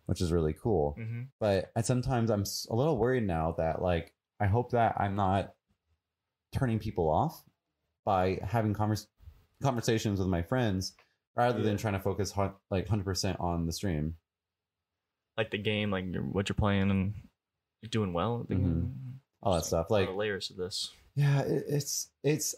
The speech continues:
Speaker 1: a facet of many things, but don't stress out about it. Just do it. And then as you
Speaker 2: Sure.
Speaker 1: go, you'll learn. Like, these things I'm learning as I go, right?
Speaker 2: Yeah.
Speaker 1: Sort of like my app. Like,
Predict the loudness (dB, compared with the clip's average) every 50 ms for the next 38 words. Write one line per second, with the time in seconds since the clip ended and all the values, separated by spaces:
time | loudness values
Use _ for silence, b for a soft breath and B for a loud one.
0 | -8 _ -6 -4 -4 -2 0 0 0 0 0 0 -2 -2 -2 -2 -2 -2 -2 -4
1 | -8 -16 _ -6 -2 -2 0 0 0 -2 -2 -2 -2 0 0 -2 -2 -2 0 2
2 | 4 4 2 0 -2 _ _ _ -2 0 0 0 0 0 0 0 2 2 0 2
3 | 2 0 0 0 0 -2 -2 -6 -4 -2 0 0 2 0 -2 -4 -8 _ _ _
4 | _ -2 0 2 2 2 0 0 0 -2 -2 0 2 2 2 2 2 0 0 -2
5 | 0 -2 -2 -2 -2 -4 -2 0 0 0 2 0 0 0 0 0 -2 0 -2 -2
6 | -2 -4 -6 -6 -8 -10 -10 -8 -6 -2 0 0 2 2 0 0 -2 -2 0 2
7 | 4 4 2 2 2 2 2 2 2 0 -2 -2 0 2 2 2 0 -2